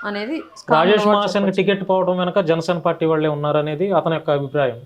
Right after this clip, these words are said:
Speaker 2: చాలా
Speaker 1: Hmm.
Speaker 2: వీడియోలో కూడా చెప్పారు అతను.
Speaker 1: లే, అతని అభిప్రాయం ఏంటొచ్చాము కానీ యాక్చువల్ గా రాజేష్ మహాసేన టికెట్ పోవడానికి మెయిన్ కాదు కారణం, వైసీపీ కారణం. అతని పాత వీడియోలన్నీ డిగ్ చేసి మరి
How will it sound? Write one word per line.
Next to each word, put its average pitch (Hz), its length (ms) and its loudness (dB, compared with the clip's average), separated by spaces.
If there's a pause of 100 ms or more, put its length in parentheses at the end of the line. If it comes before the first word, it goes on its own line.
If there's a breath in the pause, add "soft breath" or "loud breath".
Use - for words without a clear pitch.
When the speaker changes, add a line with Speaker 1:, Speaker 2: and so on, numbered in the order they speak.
Speaker 2:
చాలా 156 160 4
Speaker 1:
Hmm. 160 100 0
Speaker 2:
వీడియోలో 180 280 4
కూడా 160 140 0
చెప్పారు 135 300 -2
అతను. 165 140 -8
Speaker 1:
లే, 247 260 2
అతని 233 260 2
అభిప్రాయం 262 480 0
ఏంటొచ్చాము 226 560 0
కానీ 254 140 -4
యాక్చువల్ 240 380 -4
గా 349 120 0
రాజేష్ 262 380 0
మహాసేన 233 380 -6
టికెట్ 226 340 -4
పోవడానికి 214 320 -2
మెయిన్ 202 240 -10
కాదు 196 180 -2
కారణం, 175 400 -2
వైసీపీ 208 440 -6
కారణం. 170 400 -8
అతని 185 220 -8
పాత 196 340 2
వీడియోలన్నీ 214 520 -2
డిగ్ 180 400 -4
చేసి 226 220 -2
మరి 175 340 -8